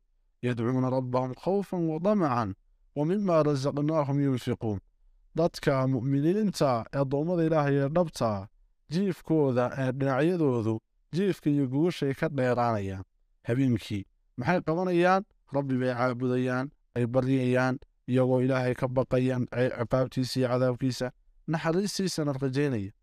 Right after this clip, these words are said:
Wixii aanu siinayna dee waxbay ka bixinayaan. Waa kuwa Ilaahay uu yidhi, "كانوا قليلا من الليل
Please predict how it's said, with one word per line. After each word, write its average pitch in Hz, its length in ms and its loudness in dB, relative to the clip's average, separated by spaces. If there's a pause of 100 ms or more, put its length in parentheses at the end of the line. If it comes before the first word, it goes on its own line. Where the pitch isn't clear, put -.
(240)
Wixii 214 260 2
aanu 160 380 2 (200)
siinayna 151 480 0
dee 135 100 -2
waxbay 135 260 2
ka 143 120 -2
bixinayaan. 104 600 -2 (580)
Waa 147 180 2
kuwa 208 260 -2
Ilaahay 170 260 2
uu 185 120 -4
yidhi, 151 140 -2
"كانوا 175 380 0
قليلا 170 420 0
من 151 160 0
الليل 190 500 0